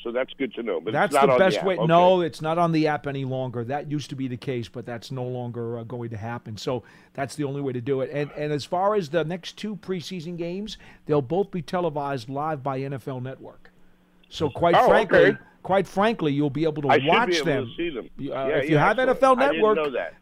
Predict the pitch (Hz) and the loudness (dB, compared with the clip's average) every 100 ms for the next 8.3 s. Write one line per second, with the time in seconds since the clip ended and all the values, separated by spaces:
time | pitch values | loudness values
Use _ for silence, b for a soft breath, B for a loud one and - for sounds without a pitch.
0 | - 156 220 - - 110 117 170 226 214 | -4 2 2 0 -16 -10 4 6 6 4
1 | 202 180 147 - 208 220 226 185 190 180 | -4 -4 -4 -2 -2 -2 -2 -2 -2 0
2 | 202 - 165 147 123 139 151 147 151 160 | 0 0 -6 -6 -4 -4 -4 -4 -2 -2
3 | 160 160 143 143 147 135 131 - 110 _ | -2 -4 -6 -6 -8 -8 -12 -14 -20 _
4 | _ _ _ _ _ _ - 151 185 190 | _ _ _ _ _ _ -2 0 0 -4
5 | 175 170 170 113 104 135 - 151 143 147 | -6 -4 -6 -8 -6 -8 -6 -10 -8 -10
6 | 104 - 160 - 107 120 120 151 - 131 | -10 -6 -8 -8 -6 -2 -2 -4 -6 -6
7 | 127 151 - _ _ _ _ _ _ _ | -2 -2 -4 _ _ _ _ _ _ _
8 | - 147 127 | 0 2 0